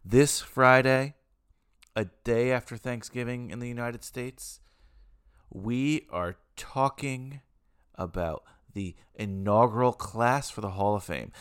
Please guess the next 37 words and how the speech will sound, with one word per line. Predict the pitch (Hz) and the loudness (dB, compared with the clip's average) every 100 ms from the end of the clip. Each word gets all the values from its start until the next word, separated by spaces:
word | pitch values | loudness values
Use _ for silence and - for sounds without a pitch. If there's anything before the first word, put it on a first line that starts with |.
| - | -16
So | - 131 | 2 4
I | 127 | 6
limited | 127 165 190 151 143 - _ - | 2 0 2 0 -2 -14 _ -10
to | 101 _ | -10 _
twenty | - - 117 127 135 139 139 _ _ _ - | -14 -12 0 0 2 -2 -6 _ _ _ -14
voters. | 101 107 98 67 57 - - _ - | 2 2 2 -4 -10 -16 -20 _ -12
Twenty | - 131 165 202 214 | -6 -2 0 0 2
voters. | 151 135 135 131 123 | 4 4 2 -2 -2
They | 117 | -2
had | 110 98 | -2 0
been | 131 165 | -2 0
guests | 160 131 127 - | 0 0 0 -2
on | 95 110 | -4 0
High | 107 | -2
School | 98 | -4
Slumber | 101 110 110 | -6 -6 -4
Party. | 107 104 104 - - - | -4 -2 -2 -4 -18 -6
I | 120 | -4
consider | 120 123 123 117 | -4 -8 -8 -4
them | 110 101 - _ _ _ - | -4 -4 -8 _ _ _ 0
experts | 127 - - 123 - - _ - | 0 0 -2 -4 -4 -18 _ -6
in | 127 143 139 | -4 -4 -2
the | 139 | -4
genre. | 107 107 92 92 92 92 - - - | -2 -2 -2 -2 -4 -4 -8 -18 -10
This | 104 104 | -2 2
wasn't | 120 143 98 | 2 2 -2
open | 123 123 | -2 -4
to | 117 | -6
the | 120 | -6
slumbers. | - 98 92 92 92 | -4 -2 -2 -4 -6
This | 87 | -8
was | 95 | -6
not | 104 117 - - _ _ - | 0 0 0 -8 _ _ -4
open | 107 - 107 | -2 -2 -4
to | - | -2
the | 110 | -4
public. | - 98 - 73 60 - | -4 -6 -6 -10 -12 -20